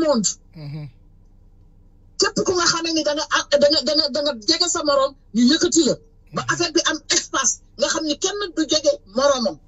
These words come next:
Speaker 1: Ba pare ñoom ñëpp di obligé leen ay gants.
Speaker 2: Mhm. Mhm.
Speaker 1: Parce que lii mën na nekk.
Speaker 2: Merci beaucoup.
Speaker 1: Macky Sall dafa nekk koo xam ne du xalaat,
Speaker 2: Dëgg
Speaker 1: du
Speaker 2: la.
Speaker 1: réfléchir.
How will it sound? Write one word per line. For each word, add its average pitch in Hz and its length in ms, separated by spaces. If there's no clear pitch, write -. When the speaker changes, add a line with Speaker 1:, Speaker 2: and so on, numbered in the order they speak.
Speaker 1:
Ba - 100
pare 330 280
ñoom 339 180
ñëpp 359 180
di 440 60
obligé 320 480
leen 302 180
ay 277 160
gants. 214 260
Speaker 2:
Mhm. 139 280
Mhm. 127 240
Speaker 1:
Parce - 160
que 330 80
lii 339 200
mën 311 140
na 294 100
nekk. 269 240
Speaker 2:
Merci 147 400
beaucoup. 127 320
Speaker 1:
Macky - 220
Sall 311 280
dafa 294 180
nekk 311 140
koo 311 140
xam 320 140
ne 277 60
du 254 100
xalaat, 311 280
Speaker 2:
Dëgg 160 200
Speaker 1:
du 202 60
Speaker 2:
la. 277 60
Speaker 1:
réfléchir. 294 580